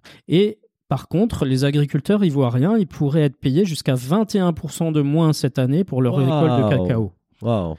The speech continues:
Speaker 1: par rapport à l'an dernier, hein. L'article, euh, rappelle par exemple qu'en octobre deux mille vingt, les producteurs, ils étaient payés mille francs C F A
Speaker 2: Mhm.
Speaker 1: par kilo de cacao, mais désormais, le prix minimum garanti,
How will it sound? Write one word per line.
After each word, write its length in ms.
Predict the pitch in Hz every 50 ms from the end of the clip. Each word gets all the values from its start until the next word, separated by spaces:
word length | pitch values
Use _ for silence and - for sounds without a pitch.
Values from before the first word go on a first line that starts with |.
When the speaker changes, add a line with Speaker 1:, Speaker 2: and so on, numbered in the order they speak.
| _ _ _ -
Speaker 1:
par 120 | 131 127
rapport 280 | 131 127 - 165 165 165
à 60 | 151
l'an 160 | 139 131 131
dernier, 380 | 117 120 117 107 107 107 107 107
hein. 140 | 123 175 - _ _ - - _ _ _ _ -
L'article, 540 | 120 131 135 - - - 233 - - 156 135
euh, 420 | 127 117 117 113 113 110 104 107
rappelle 380 | 113 113 117 117 - 151 190 196
par 240 | - 120 113 110
exemple 380 | 117 120 131 151 208 247 247 202 -
qu'en 380 | - 131 123 127 123 120 117 120 120 - - 139 143
octobre 360 | 170 190 185 - - 202 175 147
deux 120 | 139 143
mille 180 | 131 135 123 120
vingt, 240 | 120 139 180 226 247
les 140 | 214 156 123
producteurs, 640 | - - 147 131 127 - _ - 151 156 156 147
ils 180 | 131 127 117 117
étaient 200 | 117 - - 120
payés 340 | - - 143 131 135 135 131
mille 260 | 131 147 180 190 175
francs 300 | 165 - - - 151 143
C 240 | - - 131 123 117
F 140 | 117 - -
A 200 | 190 226 269 - _ -
Speaker 2:
Mhm. 320 | 113 110 101 95 95 107 135
Speaker 1:
par 200 | 190 240 - -
kilo 300 | - - 202 180 196 185
de 60 | -
cacao, 560 | - 160 139 - 151 127 127 156 220 262 285 -
mais 220 | 165 160 190 214
désormais, 480 | 196 180 180 165 156 151 139 143 180 226
le 140 | 240 208 147
prix 160 | - - 170
minimum 500 | 156 156 151 151 151 156 160 156 151 151
garanti, 720 | 135 135 131 120 123 123 120 - - - 196 233 262 -